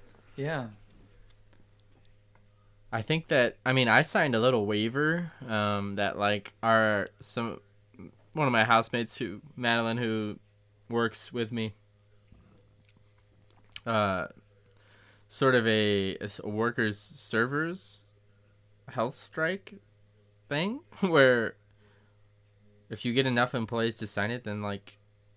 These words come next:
Speaker 2: they can't open back up <laughs> because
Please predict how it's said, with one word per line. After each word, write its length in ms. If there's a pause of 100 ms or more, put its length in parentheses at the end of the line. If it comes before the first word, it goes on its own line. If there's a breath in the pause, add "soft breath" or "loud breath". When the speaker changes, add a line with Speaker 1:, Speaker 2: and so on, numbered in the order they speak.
(100)
Speaker 2:
they 520 (220)
can't 340
open 240
back 180
up 180 (200)
<laughs> 600
because 520